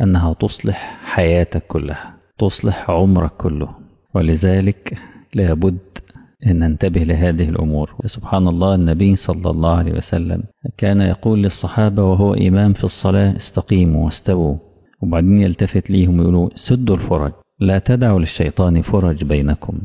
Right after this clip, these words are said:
سبحان الله، هو الشيطان هيجي هنا؟ آه طبعا. يمكن اتكلمت، آه، على ما أذكر في سلسلة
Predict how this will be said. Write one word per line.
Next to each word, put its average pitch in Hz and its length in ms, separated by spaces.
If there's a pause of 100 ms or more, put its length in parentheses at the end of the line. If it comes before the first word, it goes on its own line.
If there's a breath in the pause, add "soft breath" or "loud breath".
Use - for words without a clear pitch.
(220)
سبحان - 340
الله، 82 120
هو 82 140
الشيطان 98 360
هيجي 98 340
هنا؟ 101 280
آه 113 120
طبعا. 90 480 (580 soft breath)
يمكن 90 300
اتكلمت، 87 640
آه، 73 640
على 80 240
ما 78 320
أذكر 87 320
في - 160
سلسلة 90 460